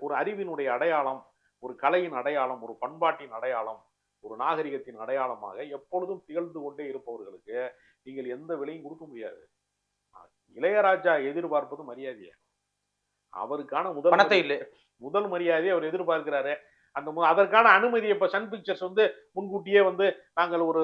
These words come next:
Speaker 1: பத்து செகண்ட் வந்து, இருபது செகண்ட் வந்து இந்த பாடலை பயன்படுத்தி கொள்கிறோம்னு" அனுமதி கேட்டா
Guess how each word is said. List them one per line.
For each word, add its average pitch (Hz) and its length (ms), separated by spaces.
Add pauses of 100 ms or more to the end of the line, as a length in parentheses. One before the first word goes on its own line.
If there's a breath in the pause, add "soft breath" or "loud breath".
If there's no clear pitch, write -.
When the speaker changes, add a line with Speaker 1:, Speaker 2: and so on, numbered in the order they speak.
Speaker 1:
பத்து 156 260
செகண்ட் 170 300
வந்து, 160 180
இருபது 156 220
செகண்ட் 151 260
வந்து 143 160
இந்த 131 160
பாடலை 143 340 (100)
பயன்படுத்தி 135 380
கொள்கிறோம்னு" 123 400
அனுமதி 135 240
கேட்டா 131 240